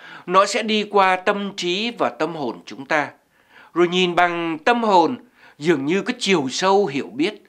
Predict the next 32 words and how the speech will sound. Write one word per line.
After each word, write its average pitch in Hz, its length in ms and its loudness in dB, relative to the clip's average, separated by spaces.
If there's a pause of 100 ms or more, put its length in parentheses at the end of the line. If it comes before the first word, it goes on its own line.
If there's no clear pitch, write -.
(360)
vượt 139 260 -2
xa 190 380 0
khả - 180 -10
năng 156 280 -4
hiểu 101 220 -12
biết 135 280 -10
của 90 100 -16
tâm 117 300 -16
trí. - 180 -12 (1800)
Biết 214 300 0 (800)
không 233 200 0
chỉ 135 220 0
xảy 120 280 -4
ra 170 320 4
với 190 140 -2
tâm 190 240 -2
trí 160 360 -4 (240)
mà 147 140 0
đôi 214 260 2
khi 240 340 2
có 269 140 -2
thể 131 400 -4 (260)
gây 196 380 2
hoài 117 240 -6
nghi. 151 300 -8 (680)
Bởi 151 200 4
vậy, 175 320 0 (180)
khi 247 220 0
nhìn, 185 480 0 (1120)
khi 233 220 0
nhìn 185 260 0
một, 147 340 2